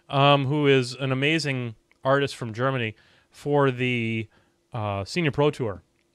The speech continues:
And I'm gonna debut it on the show next week. Uh, it is, it's all done. I just need, didn't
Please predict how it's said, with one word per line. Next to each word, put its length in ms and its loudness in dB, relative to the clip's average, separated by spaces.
And 520 -4
I'm 120 -4
gonna 180 0
debut 360 2
it 80 2
on 160 2
the 60 -6
show 440 -4
next 420 -2
week. 280 -6
Uh, 380 -2
it 160 0
is, 300 0
it's 160 -4
all 160 6
done. 340 2
I 80 -2
just 200 -6
need, 280 -6
didn't 300 -2